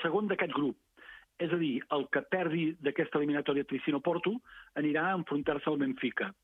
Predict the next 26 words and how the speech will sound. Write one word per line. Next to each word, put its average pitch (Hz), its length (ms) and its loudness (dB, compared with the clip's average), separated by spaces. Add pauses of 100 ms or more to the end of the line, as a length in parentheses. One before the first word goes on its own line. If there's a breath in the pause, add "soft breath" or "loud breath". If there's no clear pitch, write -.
(460 loud breath)
Per 117 80 -4
tant, 147 220 2 (180)
eh, 127 160 2
veurem, 123 420 2
perquè 131 360 0 (180)
els, 120 160 -2 (240)
el 127 160 0
primer 143 400 2
se'n 165 180 0
va 190 280 2
a 156 100 2
l'altra 175 340 2
banda, 180 360 2 (500 loud breath)
que 156 160 0
jugaria 180 580 2
amb 147 200 0 (100)
o 143 140 2
bé 185 100 2
Liceo 185 460 0 (180)
o 147 100 0
bé 156 140 2
Oliveirense. 135 840 0 (220)
És, - 180 -4 (160)
és 127 160 0 (520 loud breath)
important 151 520 0
tenir-ho, 139 480 2